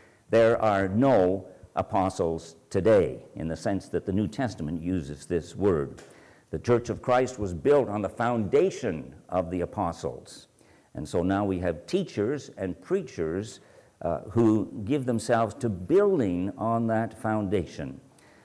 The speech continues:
Paul says he became an apostle by the will of God. And so this special apostleship was be-, bestowed on him, um, when he met the risen Christ on the road to,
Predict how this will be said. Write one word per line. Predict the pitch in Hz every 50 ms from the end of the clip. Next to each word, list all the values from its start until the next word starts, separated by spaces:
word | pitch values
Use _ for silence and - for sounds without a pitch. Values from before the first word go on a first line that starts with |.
| _ _ -
Paul | - 185 190 190 170
says | - - 131 123 127 123 113 - -
he | - 113 107
became | 98 95 90 - 135 123 123 127
an | 113 95
apostle | - - - 110 104 101 - - 101 95 92 92 -
by | 98 92 90 131 139 143 151 151 147 151 147 143 139 143 - - - _ _ -
the | 113 117
will | 113 104 107 117 120 120 117 113 113 113 113 110 - - - -
of | 107 107 98 - - -
God. | 104 101 95 90 80 76 69 65 65 73 - - - - - - - - - - - -
And | 85 87 -
so | - 127 120 117
this | 113 107 101 -
special | - - - 127 131 - - 139 131 127 120 117 - - - - -
apostleship | - 95 - - 135 135 135 127 - 110 92 - 117 107 -
was | 87 101 95 -
be-, | - - 95 92 - -
bestowed | 87 92 90 - - - 135 139 147 156
on | 143 131 117 104
him, | 90 85 92 87 87 90 90 90 90 - - - - - - - - - - -
um, | 82 82 82 85 85 85 85 85 82 - - - - - - - - - -
when | 113 120 131
he | 123 135
met | 131 151 180 170 120 - - - - - - _ _ _ _ _ -
the | 98
risen | 98 107 123 117 - 80 -
Christ | - - 143 123 107 85 78 - -
on | 92 85
the | 90 92
road | 95 107 101 101 104 95 82 -
to, | - 107 101 95 92 95 90